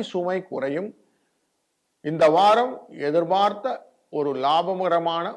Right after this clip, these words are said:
வாரமாக அமையும். இந்த வாரத்தின் அதிர்ஷ்ட எண் ஐந்து, ஏழு. வழிபட வேண்டிய தெய்வம் ஸ்ரீரங்கநாத பெருமான்.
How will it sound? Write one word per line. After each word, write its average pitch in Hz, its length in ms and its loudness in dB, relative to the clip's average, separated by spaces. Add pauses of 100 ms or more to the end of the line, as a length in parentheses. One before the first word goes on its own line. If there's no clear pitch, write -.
(160)
வாரமாக 139 680 -2
அமையும். 104 420 -14 (760)
இந்த 214 240 2
வாரத்தின் 240 580 2
அதிர்ஷ்ட 196 440 -4
எண் 156 280 -2 (220)
ஐந்து, 185 500 -2 (200)
ஏழு. 143 420 -2 (640)
வழிபட 247 540 2
வேண்டிய 160 380 -4 (300)
தெய்வம் 165 460 -2 (400)
ஸ்ரீரங்கநாத 202 800 0
பெருமான். 160 580 -2